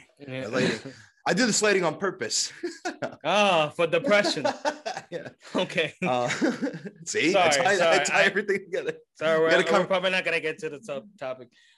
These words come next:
Speaker 1: Sorry.
Speaker 2: Um, no, but, uh, yeah. So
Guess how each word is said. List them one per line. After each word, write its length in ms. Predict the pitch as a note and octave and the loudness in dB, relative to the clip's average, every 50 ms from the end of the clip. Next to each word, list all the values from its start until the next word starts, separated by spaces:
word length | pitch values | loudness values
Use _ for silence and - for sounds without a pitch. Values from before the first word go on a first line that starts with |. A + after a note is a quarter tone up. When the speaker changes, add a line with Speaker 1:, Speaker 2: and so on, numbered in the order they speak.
| _ _ _ _ _ | _ _ _ _ _
Speaker 1:
Sorry. 280 | _ C3+ B2 B2 A#2+ A#2+ _ _ _ _ _ _ _ _ _ _ _ _ _ _ _ _ _ - | _ -10 -10 -10 -10 -12 _ _ _ _ _ _ _ _ _ _ _ _ _ _ _ _ _ -10
Speaker 2:
Um, 540 | - A#2 A#2+ A#2 A#2 A2 A2 G#2+ G#2 - - _ _ - | -6 -4 -4 -4 -4 -6 -8 -12 -14 -16 -20 _ _ 0
no, 180 | F3+ F#3 E3+ | 2 2 4
but, 320 | - D#3 D3 C#3+ - - - - | 4 4 2 2 0 -2 -6 -6
uh, 540 | A#2 B2 A#2+ A#2+ A#2+ A#2+ B2 A#2 A2+ G#2+ G#2 G2 _ _ _ _ _ _ _ _ _ _ _ _ _ _ - - - _ _ _ _ _ _ _ _ _ _ _ _ _ _ _ _ _ _ _ _ _ | -4 -4 -2 -4 -4 -4 -4 -4 -4 -4 -8 -10 _ _ _ _ _ _ _ _ _ _ _ _ _ _ -20 -20 -20 _ _ _ _ _ _ _ _ _ _ _ _ _ _ _ _ _ _ _ _ _
yeah. 280 | - D#3+ D#3+ C3 A2 G#2+ - | 0 2 2 2 2 -2 -8
So 480 | - - F#3 F#3 F3 D#3+ - - - | -6 -2 0 0 0 -2 -4 -8 -16